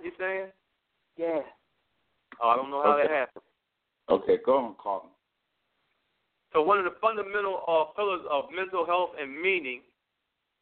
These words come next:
Speaker 1: uh, meaning your quality of life, is our ability, based on these two psychoanalysts, your ability to form these close relationships, close and long-lasting intimate relationships, which is,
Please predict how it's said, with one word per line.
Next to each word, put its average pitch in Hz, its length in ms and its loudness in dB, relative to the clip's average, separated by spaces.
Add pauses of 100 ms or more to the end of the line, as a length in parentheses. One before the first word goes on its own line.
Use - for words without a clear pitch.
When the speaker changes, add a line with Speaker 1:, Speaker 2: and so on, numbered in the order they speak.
Speaker 1:
uh, 131 440 4 (220)
meaning 139 280 -4
your 131 160 0
quality 170 520 0
of 147 120 -8
life, 143 340 -2 (960)
is 131 220 -8
our 139 300 2
ability, 160 520 0 (340)
based 147 240 -2
on 147 160 -2
these 147 160 -12 (100)
two 165 140 -12 (100)
psychoanalysts, 160 920 0 (720)
your 131 120 2 (120)
ability 190 360 4
to 143 160 -4
form 151 180 -4
these 143 200 -14
close 151 260 -2
relationships, 139 800 -6 (840)
close 165 420 4
and 135 140 -6
long-lasting 139 800 2
intimate 139 360 -10
relationships, 127 480 -6
which 135 160 -8
is, 113 140 -10